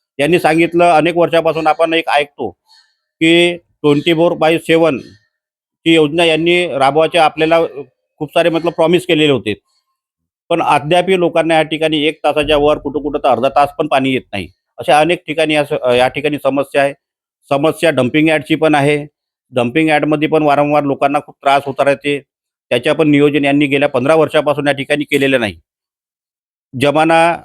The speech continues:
जो आता आहे, जे आता नवीन जो कल्चर आहे, नवीन कल्चर इतका स्पीडली वाढत आहे, इतका डेव्हलपमेंट होत आहे, पण यांनी जे विका-, जे, जे काही कामं जे असे आहेत, जे लोकांना धोकादायक आहेत,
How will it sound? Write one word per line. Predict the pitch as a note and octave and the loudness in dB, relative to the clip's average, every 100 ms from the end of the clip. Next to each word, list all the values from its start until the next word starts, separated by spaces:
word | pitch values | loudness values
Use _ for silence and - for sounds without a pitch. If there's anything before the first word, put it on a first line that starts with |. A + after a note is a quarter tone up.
| - _ C3+ | -18 _ -8
जो | A#2+ | -2
आता | D3+ D3 | 0 2
आहे, | D3+ C#3+ D#3 | 0 0 0
जे | C#3+ D#3 | 0 0
आता | D3 C3 D#3 D3+ D3 A2 | 2 2 2 2 -2 -4
नवीन | C3 C#3 E3+ | -2 0 0
जो | E3+ | 0
कल्चर | D#3+ D3 D#3 | 0 0 2
आहे, | D3 A#2+ | 2 0
नवीन | B2 D3 D#3 | 0 0 0
कल्चर | D#3 D3 D#3 | -4 -4 -8
इतका | - D#3+ | -6 -6
स्पीडली | D#3 _ C#3+ E3 F3+ | -6 _ -2 0 2
वाढत | E3+ D#3 D3+ | 2 2 0
आहे, | D3 | -2
इतका | - D3 | -2 -4
डेव्हलपमेंट | C3 C#3 D#3+ E3 E3 | -2 -2 -2 -2 -2
होत | C#3+ C#3 | -2 -2
आहे, | A2+ G2 _ _ _ - | -2 -4 _ _ _ -4
पण | D#3 | 0
यांनी | D#3 D#3 E3+ | 2 2 0
जे | C3+ A#2 D#3+ | -2 0 2
विका-, | D#3+ D3+ C3+ C3 | 2 0 2 0
जे, | A#2+ C#3 | 2 0
जे | C3+ C3+ | 0 0
काही | B2 C3+ D#3+ | -2 -2 0
कामं | D#3 D3+ D#3+ | 0 0 0
जे | D#3+ | 2
असे | D3 C#3+ | 2 2
आहेत, | D3+ D#3 - _ _ D3+ | 0 0 -4 _ _ -2
जे | D3 | 0
लोकांना | C#3 - D3+ | 0 0 -2
धोकादायक | D3 B2+ E3 D#3+ D3 | -2 -2 0 0 0
आहेत, | A#2+ | -2